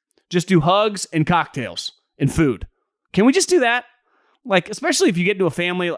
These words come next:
I understand if you got little kids. But if, if everyone's, you know, over thirty years old and your parents are sixties and their seventies, like, what are we doing?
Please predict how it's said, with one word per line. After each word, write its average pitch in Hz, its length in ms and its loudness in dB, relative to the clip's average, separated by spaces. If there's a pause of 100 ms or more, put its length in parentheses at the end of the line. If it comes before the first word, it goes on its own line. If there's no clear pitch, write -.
I 208 100 0
understand 170 260 -2
if 135 80 -4
you 147 80 0
got 117 140 -6
little 131 180 -6
kids. 120 520 -4 (480)
But 233 100 2
if, 226 80 -2
if 233 260 -2
everyone's, 233 680 0 (180)
you 233 80 2
know, 143 240 2
over 185 200 0
thirty 190 280 -2
years 175 180 0
old 180 320 0 (460)
and 160 80 6
your 139 80 2
parents 170 480 -2
are 139 160 -2
sixties 175 440 -2
and 160 80 2
their 143 60 0
seventies, 170 460 -2
like, 165 100 -12
what 320 140 2
are 359 40 2
we 123 100 0
doing? 98 240 -12